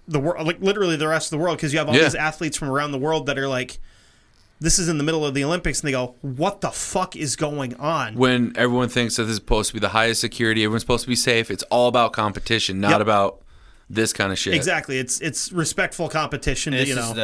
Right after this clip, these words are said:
Speaker 3: s-, first Olympics since World War Two.
Speaker 1: We're gonna get into that, yeah.
Speaker 3: In, uh, Germany.
Speaker 1: So nineteen seventy-two Germany was a very different place.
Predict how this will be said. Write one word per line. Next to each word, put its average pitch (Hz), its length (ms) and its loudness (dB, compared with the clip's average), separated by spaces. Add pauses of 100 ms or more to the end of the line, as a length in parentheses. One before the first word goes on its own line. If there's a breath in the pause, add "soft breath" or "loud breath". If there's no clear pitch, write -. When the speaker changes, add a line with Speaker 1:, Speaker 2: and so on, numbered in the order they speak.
Speaker 3:
s-, - 640 -8
first 139 320 -4
Olympics 123 420 -8
since 107 440 -12
World 113 280 -10
War 107 220 -6
Two. 139 400 -4
Speaker 1:
We're 165 160 4
gonna 170 140 0
get 147 140 0
into 180 180 0
that, 117 180 -4
yeah. 139 200 0
Speaker 3:
In, 120 320 -2 (540 loud breath)
uh, 95 260 -8
Germany. 95 500 -8 (260 soft breath)
Speaker 1:
So - 160 -2
nineteen 214 340 0
seventy-two 226 500 0
Germany 165 360 0
was 143 140 -2
a 127 60 -2
very 147 320 0
different 139 340 -4
place. 143 400 0